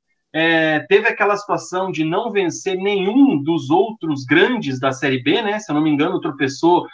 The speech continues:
com Cruzeiro, tropeçou com Vasco, tropeçou com Botafogo. É, então, assim,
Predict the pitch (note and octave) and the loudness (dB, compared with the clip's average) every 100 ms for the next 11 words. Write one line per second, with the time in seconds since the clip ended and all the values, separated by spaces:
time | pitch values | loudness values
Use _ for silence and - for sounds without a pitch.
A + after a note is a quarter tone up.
0 | - _ - D3+ C#3+ C#3 C3 - C3+ B2+ | -20 _ -2 2 4 4 2 -4 -4 2
1 | G3 C4+ C4 G3+ - C#3 E3+ D#3+ C#3+ B2 | 4 4 0 -4 -4 -4 -6 -4 -4 2
2 | D#3+ B3 B3 - - F3+ D#3 - F3 D#3+ | 4 4 2 -6 -8 -6 -6 -6 -8 -4
3 | D3+ D3+ B2 - G3+ B3+ B3 B3 - _ | -4 -4 -8 2 2 2 -2 -6 -6 _
4 | _ _ D3 D3 D3 D3 C#3+ D3 C#3+ F#3 | _ _ -2 0 0 0 -2 0 0 2
5 | A3+ A3 G3+ C#3+ | 2 2 0 0